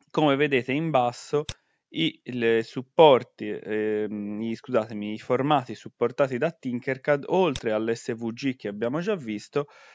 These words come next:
sono l'S T L e l'O B J. Quindi S T L e Object e O B J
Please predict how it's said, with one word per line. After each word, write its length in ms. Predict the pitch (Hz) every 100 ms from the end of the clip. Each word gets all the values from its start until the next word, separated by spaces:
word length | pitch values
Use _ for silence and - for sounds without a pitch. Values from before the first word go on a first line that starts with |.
| _ _
sono 600 | - - 180 147 107 -
l'S 440 | - 165 185 - 123
T 60 | -
L 580 | 165 107 113 120 135 -
e 260 | 147 143 -
l'O 240 | 117 113
B 160 | 120 107
J. 460 | 117 98 98 98 -
Quindi 340 | 139 120 117
S 300 | - 151 - -
T 40 |
L 360 | 139 123 110 107
e 300 | - 143 -
Object 720 | - 127 123 139 139 165 -
e 200 | 180 131
O 80 | 113
B 120 | 131 165
J 380 | 147 131 143